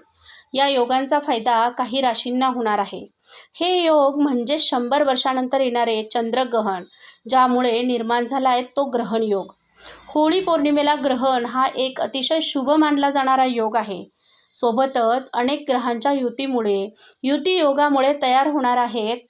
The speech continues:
तो महालक्ष्मी योग, सर्वार्थ सिद्धी योग आणि त्रिग्रही योगही आहे. अशा योगांच्या योगायोगाने होणारा फायदा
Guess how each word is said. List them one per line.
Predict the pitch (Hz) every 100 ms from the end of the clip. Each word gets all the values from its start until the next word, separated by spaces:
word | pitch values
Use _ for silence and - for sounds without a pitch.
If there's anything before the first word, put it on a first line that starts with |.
| _ -
तो | 277 302 302 254
महालक्ष्मी | 240 254 233 226 233 214
योग, | 196 180 - _ - - _ -
सर्वार्थ | 294 294 320 349 370
सिद्धी | 339 302 247 285
योग | 277 262 254
आणि | - 254 277 285
त्रिग्रही | 285 285 294 269 247 262
योगही | 233 208 202 226 233 285
आहे. | - 185 190 196 _ _ - - -
अशा | 285 285 330
योगांच्या | 330 262 240 240 233 302
योगायोगाने | 269 226 262 294 285 285 302
होणारा | 285 269 262 262
फायदा | 254 254 220 208